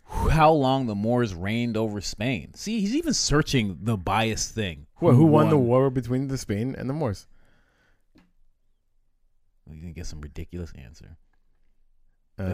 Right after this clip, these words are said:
Speaker 1: Eventually were expelled from.
Speaker 2: Yeah, eventually.
Speaker 1: So at
Speaker 2: I said it took them four hundred
Speaker 1: how
Speaker 2: years.
Speaker 1: long
Speaker 2: It took Ireland eight hundred years to beat England,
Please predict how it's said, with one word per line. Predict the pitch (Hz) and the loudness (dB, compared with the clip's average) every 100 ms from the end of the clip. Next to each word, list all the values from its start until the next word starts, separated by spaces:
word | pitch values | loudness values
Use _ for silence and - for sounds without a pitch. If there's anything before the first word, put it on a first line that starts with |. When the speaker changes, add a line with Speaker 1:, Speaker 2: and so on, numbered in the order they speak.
| 87 | -4
Speaker 1:
Eventually | 101 127 131 131 110 104 | -4 -4 -4 -4 -4 -4
were | 95 92 | -6 -8
expelled | 92 - - 113 113 90 | -10 -10 -4 -2 -2 -6
from. | - 82 64 - | -10 -10 -8 -2
Speaker 2:
Yeah, | 160 | -2
eventually. | 170 415 147 139 143 | 0 2 6 6 4
Speaker 1:
So | - | 0
at | 135 147 - - | 2 2 2 6
Speaker 2:
I | 214 | 8
said | 269 320 | 10 6
it | 208 | 4
took | 220 - | 2 4
them | 220 | 4
four | 135 | 8
hundred | 220 220 | 10 10
Speaker 1:
how | 226 | 6
Speaker 2:
years. | 226 113 - | 4 0 -4
Speaker 1:
long | 120 - | 0 4
Speaker 2:
It | |
took | 285 202 - | 6 4 6
Ireland | 208 214 180 - | 10 10 8 6
eight | 196 | 6
hundred | 190 190 160 | 8 8 8
years | 170 170 143 - - | 8 8 6 -8 4
to | 170 | 6
beat | 143 170 | 6 4
England, | 175 190 131 | 4 6 4